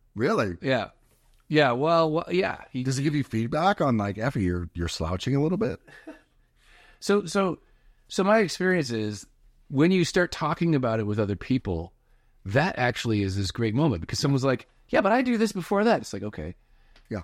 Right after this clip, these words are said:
Speaker 2: Well, let's, uh,
Speaker 1: They're different.
Speaker 2: you know."
Speaker 1: Mine are not yours.
Speaker 2: And then so you look, you get, you get into small groups of, let's say, four or six people, whatever.
Speaker 1: Yep.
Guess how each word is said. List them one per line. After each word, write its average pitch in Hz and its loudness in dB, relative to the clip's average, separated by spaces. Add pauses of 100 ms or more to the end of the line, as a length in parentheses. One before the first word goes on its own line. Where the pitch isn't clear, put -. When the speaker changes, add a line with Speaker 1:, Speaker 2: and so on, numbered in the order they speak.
Speaker 2:
Well, 98 -2
let's, 98 -6
uh, 110 -14
Speaker 1:
They're 123 4
different. 135 2
Speaker 2:
you 131 -2
know." 98 -2
Speaker 1:
Mine 123 0
are 120 0
not 127 -2
yours. 143 -8
Speaker 2:
And 143 2
then 147 0
so 156 -4
you 143 2
look, 151 0
you 135 0
get, 147 -2
you 135 2
get 147 2
into 131 0
small 139 0
groups 131 0
of, 110 0
let's 113 0
say, 110 0
four 113 -2
or 110 -2
six - -6
people, 110 -2
whatever. 101 0
Speaker 1:
Yep. 127 -4